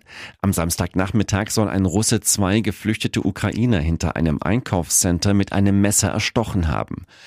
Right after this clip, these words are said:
Der mutmaßliche Täter, Juri Y, flüchtete nach der unfassbar brutalen Tat in seine nahegelegene Wohnung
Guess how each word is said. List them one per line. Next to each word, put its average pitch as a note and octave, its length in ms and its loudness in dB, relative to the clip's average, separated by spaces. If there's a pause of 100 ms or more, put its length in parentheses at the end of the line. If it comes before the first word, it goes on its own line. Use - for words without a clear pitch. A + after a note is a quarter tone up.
(200)
Der D#2+ 120 2
mutmaßliche E2 800 0
Täter, A#2 340 0
Juri E2 360 2
Y, G#2+ 460 2 (220)
flüchtete C3 540 0
nach D2+ 180 0
der - 240 0
unfassbar B2+ 640 0
brutalen F#2 640 0
Tat A#2+ 300 -2
in G2 120 2
seine F2+ 240 2
nahegelegene F2+ 840 2
Wohnung A#2+ 360 4